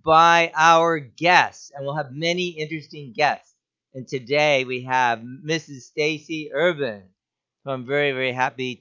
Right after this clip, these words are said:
to welcome. So I'm gonna get, uh, started now with the reading, which you can also follow along on the screen, of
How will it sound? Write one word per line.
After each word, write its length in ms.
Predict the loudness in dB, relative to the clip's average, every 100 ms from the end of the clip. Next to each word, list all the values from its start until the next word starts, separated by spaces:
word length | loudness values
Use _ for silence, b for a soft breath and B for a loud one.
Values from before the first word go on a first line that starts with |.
| -12
to 360 | -10 -8 -12 _ _ _ _ _ 0
welcome. 520 | 4 4 2 -12 -12 _ _
So 140 | 0
I'm 100 | 0
gonna 240 | 0 -2 0
get, 280 | 2 0 _ _ _ _ _ -4
uh, 160 | -4
started 580 | -4 0 2 4 0 -2
now 540 | -2 0 0 0 -4 _ _ _ -6
with 360 | 0 0 -2 _ _ _ _ _ _ _
the 100 | -6
reading, 680 | -2 -2 -2 -2 -4 -6 -12
which 220 | -14 -14
you 80 | -10
can 100 | -4
also 340 | -2 -2 -4 -4
follow 320 | 0 2 2
along 260 | -2 -4 -6
on 260 | -6 -6
the 60 | -12
screen, 640 | -16 -12 -10 -10 -12 -14 _ _ _ _ -6
of 800 | 2 4 6 6 4 2 0 -4